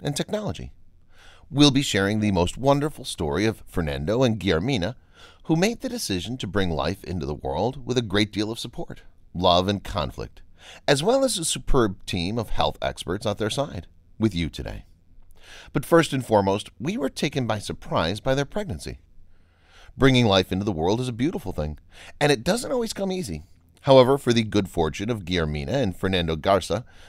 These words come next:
a couple from Guanajuato, Mexico, it was made possible by faith and medical intervention, and they're grateful. In addition to their beautiful eight-year-old daughter, Juliet, this darling pair longed for the possibility of giving her an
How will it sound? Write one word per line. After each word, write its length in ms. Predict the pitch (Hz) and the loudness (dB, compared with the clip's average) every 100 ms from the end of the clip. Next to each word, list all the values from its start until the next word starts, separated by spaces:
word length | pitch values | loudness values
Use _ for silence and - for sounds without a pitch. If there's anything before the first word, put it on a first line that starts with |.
| - | -8
a 80 | |
couple 300 | - 320 320 | 4 4 4
from 160 | 294 269 | 0 0
Guanajuato, 640 | 135 135 117 90 78 - | 6 6 6 2 0 0
Mexico, 560 | 147 92 - - 95 120 - - - - | 0 -2 -2 -4 -2 -2 -6 -20 -20 -8
it 60 | 151 | -2
was 140 | 151 | -2
made 260 | 143 208 214 | 0 -4 -4
possible 460 | - 131 - 85 90 | -2 -2 -2 -4 0
by 160 | 104 | 0
faith 420 | 90 - 78 113 | 0 -4 -4 -2
and 140 | 110 90 | -4 0
medical 320 | 90 87 82 | -2 0 -2
intervention, 520 | 90 98 143 - 78 - - - | 0 -2 -4 -8 -12 -14 -20 -4
and 360 | 107 101 113 131 | 0 2 0 0
they're 140 | 107 107 | 0 0
grateful. 420 | 62 58 55 57 - - - - - - - - - | -2 -10 -12 -12 -16 -20 -20 -20 -20 -20 -20 -16 -2
In 120 | 180 | 2
addition 360 | 165 131 127 135 | 2 0 -2 -2
to 60 | |
their 140 | 131 127 | 2 2
beautiful 420 | 92 95 107 - | 2 0 0 -2
eight-year-old 460 | - 87 85 85 92 | -2 -2 0 0 0
daughter, 280 | 73 69 101 | -2 -2 -4
Juliet, 460 | 113 62 65 117 - - - - | -4 -8 -6 -8 -10 -20 -20 -16
this 240 | 104 120 113 | 2 2 2
darling 500 | - 107 92 85 76 | 2 4 4 4 -2
pair 340 | - 71 113 | 0 0 0
longed 380 | 123 90 101 110 | 0 2 2 0
for 80 | - | -6
the 60 | |
possibility 680 | - 113 101 - 76 80 98 | -2 0 0 -2 -2 0 0
of 120 | 110 101 | -2 0
giving 280 | 98 95 | -2 -2
her 140 | 92 | 0
an 100 | 101 | 0